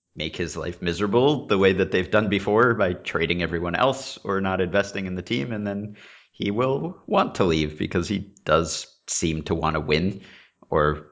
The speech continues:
you know, he says he wants to win, and he's making the money now, so he'll make that wherever he goes. He'll have every reason to leave if he thinks that they are not living up to their end of the bargain. So, so yeah, it's possible that in the end the,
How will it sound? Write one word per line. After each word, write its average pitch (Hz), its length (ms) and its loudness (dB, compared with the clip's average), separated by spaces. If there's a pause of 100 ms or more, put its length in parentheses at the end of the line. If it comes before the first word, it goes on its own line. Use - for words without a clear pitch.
(120)
you 95 160 -10
know, 73 140 -4
he - 320 -6
says 80 260 0
he 87 80 0
wants 80 280 -4
to 101 100 2
win, 117 460 4
and 82 520 -6
he's - 300 -6
making 82 340 -2
the 82 60 -2
money 113 260 2
now, 110 220 2
so 92 200 -4
he'll 87 120 -4
make 85 240 -6
that 92 200 2
wherever 85 240 0
he 87 120 -2
goes. 156 420 2
He'll 98 300 -4 (400)
have 90 180 2
every 92 240 0
reason 90 420 -2
to 104 120 -4
leave 87 460 -6
if 87 120 -8
he 87 120 -8
thinks 90 320 -10
that - 140 -10
they 80 140 -2
are 80 300 -6 (260)
not 80 300 -6
living 80 240 -4
up 82 140 -4
to 90 100 -2
their 85 160 0
end 82 160 -4
of 82 80 -4
the - 60 -10
bargain. 90 380 2
So, 92 480 2 (360)
so - 140 2
yeah, 156 260 8
it's 110 240 -4
possible 98 640 -2
that 90 400 -4
in 90 180 -8
the 85 140 -2
end 87 220 -4
the, 80 80 -12